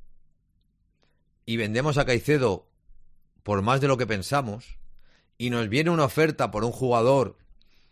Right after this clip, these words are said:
como Aarón de veinticinco millones, pues oye, iremos haciendo. Y si no, pues traeremos jugadores a coste cero,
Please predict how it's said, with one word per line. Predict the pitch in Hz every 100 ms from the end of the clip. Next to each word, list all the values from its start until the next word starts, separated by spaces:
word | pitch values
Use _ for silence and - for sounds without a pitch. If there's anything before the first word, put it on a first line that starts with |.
| _ _ _ _ _ _
como | - 117 107
Aarón | 113 143 123
de |
veinticinco | 110 95 95 120 127 135
millones, | 113 123 110 90 - - - - - _ _ _ _ _ _ -
pues | 90 -
oye, | 123 101 80 - _ _ _ _ _ _ -
iremos | 113 139 117
haciendo. | - - 76 87 98 - - -
Y | 196
si | 220
no, | 208 214 196 - _ _ _ _ _
pues | - 107
traeremos | 101 101 120
jugadores | 107 113 107 113 104
a | 95
coste | 95 92
cero, | - 139 139 139